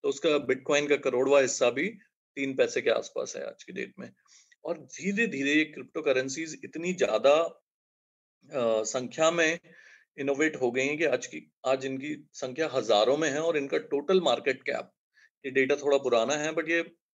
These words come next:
आज की डेट में इनका जो मार्केट कैप है, वो सेवन ट्रिलियन डॉलर्स के ऊपर है।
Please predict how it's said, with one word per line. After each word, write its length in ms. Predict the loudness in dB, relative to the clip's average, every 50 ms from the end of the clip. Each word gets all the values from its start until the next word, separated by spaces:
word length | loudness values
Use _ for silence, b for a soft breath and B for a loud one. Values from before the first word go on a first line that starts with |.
| _ _ _ _ _ _ _ -4
आज 220 | -2 -2 -2 0
की 100 | -2 0
डेट 240 | 0 2 0 0 0
में 100 | -2 -2
इनका 200 | 0 2 2 2
जो 120 | 2 2 0
मार्केट 380 | 0 -2 -2 -4 -6 -4 2
कैप 220 | 2 4 4 4 2
है, 60 | 0
वो 100 | -2 -4
सेवन 360 | -4 -2 0 0 0 0 -2
ट्रिलियन 320 | -4 -2 0 0 2 4
डॉलर्स 340 | 4 4 4 4 2 0 0
के 100 | 0 2
ऊपर 340 | 2 2 2 0 0 0 0
है। 100 | -6